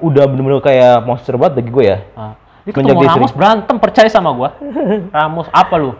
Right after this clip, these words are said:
Speaker 1: Hmm.
Speaker 2: Lah, kenapa lu gitu? Gitu.
Speaker 1: Iya.
Speaker 2: Di itu ya, di, disundul sama dia. Waduh, sumpah, bro.
Speaker 1: Iya.
Speaker 2: Eh, badannya tuh gede banget,
Speaker 1: Iya,
Speaker 2: anjir.
Speaker 1: udah monster itu anjir tuh
Speaker 2: Ah.
Speaker 1: orang.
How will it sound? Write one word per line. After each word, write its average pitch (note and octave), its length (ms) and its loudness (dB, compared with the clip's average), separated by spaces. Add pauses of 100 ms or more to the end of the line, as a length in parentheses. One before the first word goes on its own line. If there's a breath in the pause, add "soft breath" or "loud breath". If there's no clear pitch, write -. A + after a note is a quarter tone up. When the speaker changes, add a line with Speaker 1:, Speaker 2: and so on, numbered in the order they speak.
(320)
Speaker 1:
Hmm. E3 160 -16
Speaker 2:
Lah, A#2+ 160 -10
kenapa B2 240 -10
lu D#3+ 80 -10
gitu? G#2+ 240 -16 (400)
Gitu. - 80 -12
Speaker 1:
Iya. F#2+ 260 -6 (300)
Speaker 2:
Di B2+ 180 -4 (300)
itu E3 160 -8
ya, F3+ 160 -8
di, C3+ 180 -8 (540)
disundul F3 480 -4
sama C3+ 240 -12
dia. C#3 240 -10 (160)
Waduh, A#2+ 240 -14 (320)
sumpah, C#3 320 -8
bro. B2+ 320 -10 (160)
Speaker 1:
Iya. F2+ 400 -8 (320)
Speaker 2:
Eh, A#2+ 400 -16
badannya F3 480 -2
tuh A3 160 -8
gede D3 240 -2
banget, G#3 400 -2
Speaker 1:
Iya, A#2+ 320 -2
Speaker 2:
anjir. C3+ 80 -2
Speaker 1:
udah F3 80 -4
monster C3+ 400 -6
itu F#3+ 80 -6
anjir A#2 320 -6
tuh G#2+ 160 -2
Speaker 2:
Ah. G#2 160 -2
Speaker 1:
orang. G#2 120 -2